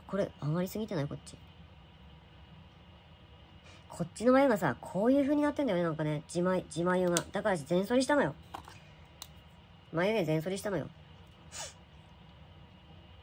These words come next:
なんか眉毛あった方が描きづらいからさ、私。かといって、なんか、眉毛タトゥーのお店が、多分、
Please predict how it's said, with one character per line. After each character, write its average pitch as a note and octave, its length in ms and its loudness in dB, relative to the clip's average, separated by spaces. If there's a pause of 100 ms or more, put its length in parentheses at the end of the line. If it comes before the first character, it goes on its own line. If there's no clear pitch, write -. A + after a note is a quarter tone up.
(500)
な D#3 120 -4
ん F3 40 -4
か - 60 -2
眉 D#3+ 260 2
毛 A3+ 80 2
あ C#3+ 80 2
っ D#3 60 0
た G#3 140 -2
方 A3+ 80 2
が G3 80 0
描 D#3 200 -2
き D#3+ 40 -8
づ F3+ 40 -2
ら F#3+ 100 2
い G#3+ 40 0
か F#3+ 80 0
ら D#3+ 80 0
さ、 C#3+ 340 -4 (220)
私。 C#3 340 -8 (1500)
か F#3 140 -6
と G#3+ 140 -2
い A3+ 40 0
っ - 40 -6
て、 G#3 540 2
な F3 120 -2
ん F#3 80 -4
か、 C#3+ 260 0 (580)
眉 D#3+ 280 2
毛 G3+ 100 0
タ G#3 140 0
ト A3 100 -4
ゥ A3 160 0
ー G3+ 60 -4 (240)
の F3 280 2
お D#3+ 80 0
店 F3+ 280 -2
が、 E3+ 260 0 (840)
多 G3+ 100 -2
分、 G3 260 0